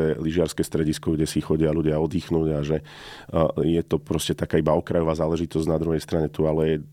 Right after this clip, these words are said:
dôležité určite zdôrazniť to, že to lyžiarske stredisko je, a, v podstate,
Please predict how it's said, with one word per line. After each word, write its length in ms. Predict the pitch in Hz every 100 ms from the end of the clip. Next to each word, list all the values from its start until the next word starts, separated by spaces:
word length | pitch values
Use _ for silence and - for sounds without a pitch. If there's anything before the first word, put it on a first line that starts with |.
| -
dôležité 480 | 78 78 78 76 78
určite 300 | 78 - 87
zdôrazniť 480 | 73 78 80 78 80
to, 140 | - 80
že 100 | 78 78 - - - -
to 60 | 80
lyžiarske 400 | 78 82 80 -
stredisko 500 | 80 80 78 - - 80
je, 200 | 78 76 -
a, 480 | - - 50 53 -
v 80 |
podstate, 500 | - - - 78 82